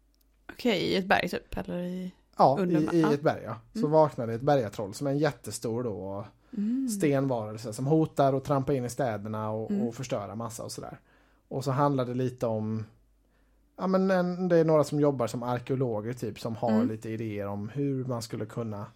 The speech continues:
Speaker 2: vad vill det här trollet, hur ska vi kunna stoppa det och, och så vidare. <laughs> Så det,
Speaker 1: Ja.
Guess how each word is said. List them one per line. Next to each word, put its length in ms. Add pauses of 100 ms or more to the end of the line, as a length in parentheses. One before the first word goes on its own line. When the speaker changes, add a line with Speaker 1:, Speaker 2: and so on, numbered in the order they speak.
(640)
Speaker 2:
vad 260
vill 260
det 60
här 120
trollet, 440
hur 80
ska 160
vi 100
kunna 760 (100)
stoppa 480
det 200
och, 180
och 120
så 100
vidare. 240 (840)
<laughs> 460 (520)
Så 160
det, 420
Speaker 1:
Ja. 220